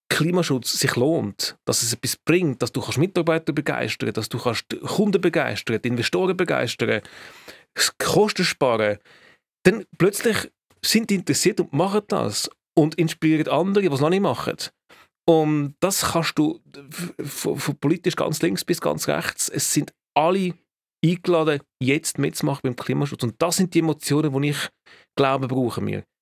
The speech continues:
Es muss eine Bewegung entstehen, eine positive Bewegung. Und wenn du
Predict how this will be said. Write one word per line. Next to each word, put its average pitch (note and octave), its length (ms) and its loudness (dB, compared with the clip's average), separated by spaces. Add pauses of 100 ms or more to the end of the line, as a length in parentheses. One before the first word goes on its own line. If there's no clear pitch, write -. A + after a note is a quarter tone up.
(140)
Es B2+ 100 0
muss D#3+ 140 2
eine C#3 120 0
Bewegung D#3+ 260 0
entstehen, C#3+ 420 -2
eine C3 120 -2
positive D#3 560 -2
Bewegung. C3+ 440 -4 (640)
Und C3 500 2 (220)
wenn C3 280 0
du C3+ 400 -2